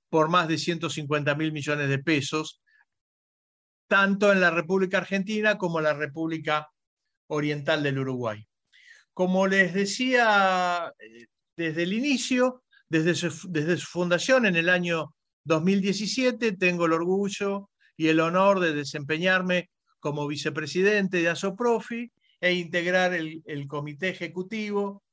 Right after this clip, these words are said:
juntamente con, con colegas tan destacados como, como Diego Petito, este, Sandra Sopo y Gabriel Leonelli, que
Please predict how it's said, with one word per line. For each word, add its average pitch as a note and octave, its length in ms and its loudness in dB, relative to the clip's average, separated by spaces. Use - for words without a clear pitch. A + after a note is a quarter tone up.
juntamente F3+ 840 -4
con, C#3 640 -8
con C#3+ 260 -10
colegas D3+ 540 -6
tan E3+ 180 -4
destacados E3 720 0
como, C#3 400 -8
como C#3+ 320 -4
Diego D#3 320 -4
Petito, D#3+ 960 -2
este, B2+ 760 -8
Sandra D3+ 460 -4
Sopo D#3+ 540 -4
y B2+ 140 -6
Gabriel C3+ 420 -4
Leonelli, G3 560 -4
que C#3 320 -6